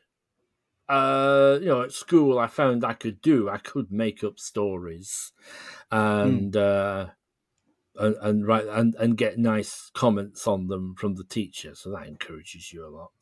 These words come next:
Speaker 1: So th-, that's kind of where the writing comes from.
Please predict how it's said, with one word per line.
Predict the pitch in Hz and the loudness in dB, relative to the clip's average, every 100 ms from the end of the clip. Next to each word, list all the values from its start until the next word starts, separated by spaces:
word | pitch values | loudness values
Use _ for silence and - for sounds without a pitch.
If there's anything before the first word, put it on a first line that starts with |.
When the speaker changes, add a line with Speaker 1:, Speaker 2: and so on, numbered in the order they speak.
| _ _ _ - - - - _ | _ _ _ -20 -20 -20 -20 _
Speaker 1:
So | - 127 123 123 123 127 | -2 2 2 2 0 -4
th-, | 127 - 127 | -12 -18 -4
that's | 147 190 - - - _ _ | -2 -2 -6 -16 -20 _ _
kind | - 208 233 | -6 -2 -2
of | 180 | 0
where | 139 127 | 0 0
the | 117 | -2
writing | 131 202 - 113 92 78 92 _ | -4 -6 -6 -10 -10 -12 -20 _
comes | - 87 85 | -16 -16 -16
from. | - | -18